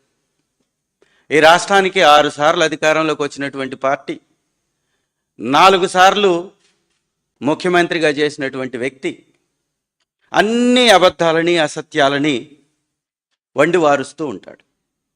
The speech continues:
ఒక్క మాటలో చెప్పాలంటే ఈ బడ్జెట్ ఎట్లుందంటే, బాక్స్ ఆఫీస్ దగ్గర బోల్తా పడ్డటువంటి అట్టర్ ఫ్లాప్ సినిమాకి ప్రెస్ మీట్ పెట్టి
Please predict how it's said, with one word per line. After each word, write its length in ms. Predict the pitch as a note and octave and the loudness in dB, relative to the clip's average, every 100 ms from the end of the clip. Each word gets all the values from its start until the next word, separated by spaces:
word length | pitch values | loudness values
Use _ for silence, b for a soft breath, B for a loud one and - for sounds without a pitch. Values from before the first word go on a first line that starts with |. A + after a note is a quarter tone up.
| E3 | -2
ఒక్క 160 | F#3+ A3 | 0 2
మాటలో 360 | G#3 A#3+ B3 | 4 4 2
చెప్పాలంటే 580 | A#3 G#3+ - F#3 F3+ G3 | 0 0 0 2 2 -2
ఈ 60 | E3+ | -2
బడ్జెట్ 440 | D#3 D3+ G3 E3 | -2 -2 -4 -2
ఎట్లుందంటే, 1000 | D#3 F3 E3+ C#3+ A2+ - F#2 F2+ A#2 D3 _ _ _ _ _ _ _ _ _ _ | -4 -4 -4 -4 -4 -6 -6 -8 -12 -20 _ _ _ _ _ _ _ _ _ _
బాక్స్ 340 | D3 A3 - A#3+ | 4 4 4 2
ఆఫీస్ 300 | A3+ A3+ G3 | 2 0 0
దగ్గర 260 | G3+ G3 | 0 2
బోల్తా 520 | F3+ B2 F3 G#3+ G#3+ G#3 | -2 0 2 4 2 2
పడ్డటువంటి 1080 | F#3 D#3 E3+ D#3 D#3 D3+ E3 C3+ B2 C3 _ _ _ D3 | 2 0 -4 -4 -6 -6 -4 -4 -6 -12 _ _ _ -4
అట్టర్ 440 | - _ A#3+ A3 | -4 _ 0 0
ఫ్లాప్ 300 | G#3 G3 G3 | 2 0 0
సినిమాకి 480 | F3 D#3+ D3 B2+ - | -6 -2 -2 -2 -6
ప్రెస్ 380 | - D3 - G3 | -4 -4 -4 -6
మీట్ 220 | F#3+ D#3+ | -8 -4
పెట్టి 640 | C#3+ - D3 G#2+ B2 F#2 | -6 -4 -6 -6 -10 -16